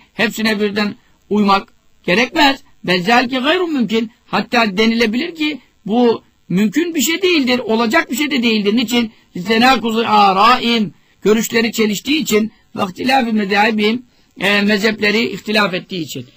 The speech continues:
Yani itikat meselelerinde aralarında ihtilaf söz konusu değildir. Ancak fıkhi hükümlerde, bazı fıkhi meselelerde, işte caiz midir, değil midir gibi bazı hususlarda, bazı teferruat diyoruz bunlara, fıkhın teferruatında gelindiğinde,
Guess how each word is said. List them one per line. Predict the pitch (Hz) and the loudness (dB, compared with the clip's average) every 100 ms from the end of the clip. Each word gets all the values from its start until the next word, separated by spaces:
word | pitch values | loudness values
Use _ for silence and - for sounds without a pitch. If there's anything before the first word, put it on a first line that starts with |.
| _ _ | _ _
Yani | 262 320 262 254 - - | -4 0 0 -2 -8 -10
itikat | 214 240 254 247 | -6 -4 -4 -2
meselelerinde | 226 233 220 214 214 214 226 | -2 -2 0 0 -2 -2 -2
aralarında | 202 202 196 202 202 | -2 -2 -2 -4 -6
ihtilaf | 190 190 190 175 - _ _ | -8 -6 -6 -6 -10 _ _
söz | - 208 | -2 0
konusu | 202 196 190 226 | 0 -4 -4 -4
değildir. | 330 330 202 | -2 0 0
Ancak | 202 196 185 - _ _ _ | -2 -2 -4 -6 _ _ _
fıkhi | - 240 294 339 | -8 -4 0 2
hükümlerde, | 233 233 226 202 185 185 127 - _ _ - | 2 0 0 0 0 0 -2 -8 _ _ -2
bazı | 233 226 196 | 0 0 -4
fıkhi | 202 247 | -4 -2
meselelerde, | 226 - 185 175 151 - 214 254 _ _ _ | -2 -2 -4 -4 -8 -6 -6 -6 _ _ _
işte | - 185 208 | -10 -4 -2
caiz | 214 214 220 190 | 0 0 0 -4
midir, | 175 208 185 | -4 -4 -2
değil | 185 214 | 0 0
midir | 190 156 185 - _ _ _ | -2 -4 -4 -6 _ _ _
gibi | 202 202 202 | -4 -2 0
bazı | 247 214 | 0 -2
hususlarda, | 170 156 151 156 143 185 214 | -8 -12 -14 -12 -10 -8 -4
bazı | 208 214 190 | -2 -2 -4
teferruat | - 175 190 196 214 - | -6 -4 -4 0 -2 -2
diyoruz | 170 156 143 | -4 -6 -6
bunlara, | 147 156 202 | -8 -6 -6
fıkhın | 196 196 - 202 | -6 -6 -6 -4
teferruatında | 180 170 160 151 135 - 165 247 - - _ | -6 -6 -8 -8 -10 -12 -10 -10 -12 -20 _
gelindiğinde, | 190 208 196 165 147 139 294 | -2 0 0 0 0 0 -4